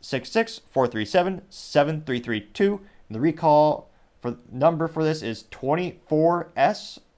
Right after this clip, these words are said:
zero two. Or you can call the National Highway Traffic Association, which is one eight eight eight three two seven four two three six. Again, N H T S A is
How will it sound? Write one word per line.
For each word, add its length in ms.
zero 520
two. 300
Or 160
you 40
can 120
call 200
the 60
National 260
Highway 140
Traffic 240
Association, 720
which 160
is 360
one 340
eight 180
eight 200
eight 360
three 160
two 120
seven 420
four 220
two 180
three 180
six. 460
Again, 440
N 160
H 160
T 140
S 220
A 220
is 220